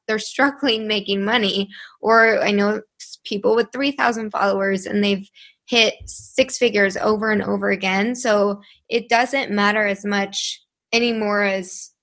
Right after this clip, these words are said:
we put pressure on it. And I think the strategies, when I first started, it was post every day at a certain time, and that's what worked. But it doesn't really work anymore, just like you said.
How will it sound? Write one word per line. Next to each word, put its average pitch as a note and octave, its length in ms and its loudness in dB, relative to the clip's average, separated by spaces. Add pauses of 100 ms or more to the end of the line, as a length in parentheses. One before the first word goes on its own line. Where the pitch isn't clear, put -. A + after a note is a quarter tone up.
(160)
we G3 140 0
put G3+ 300 -2
pressure G3 380 -6
on G#3+ 220 0
it. B3+ 260 0 (380)
And A3 160 4
I A3 80 4
think A#3 240 -6
the A#3 100 -2
strategies, G3+ 1160 0 (480)
when A#3 200 2
I A3 100 2
first G#3+ 340 -4
started, C#4 540 0
it A3+ 100 0
was A3+ 220 -2
post - 560 -4
every C#4 240 2
day B3 520 4
at F#3+ 180 -2
a - 20 -10
certain A#3 360 -6
time, A3 500 0
and G#3+ 240 0
that's G#3 240 2
what G3 200 0
worked. - 360 -2 (300)
But A#3 120 2
it A3+ 140 0
doesn't C4 260 0
really A#3+ 220 -2
work G#3+ 320 0 (460)
anymore, A3+ 500 2
just A3 260 -4
like G3+ 220 -2
you F3 140 -6
said. G3+ 680 0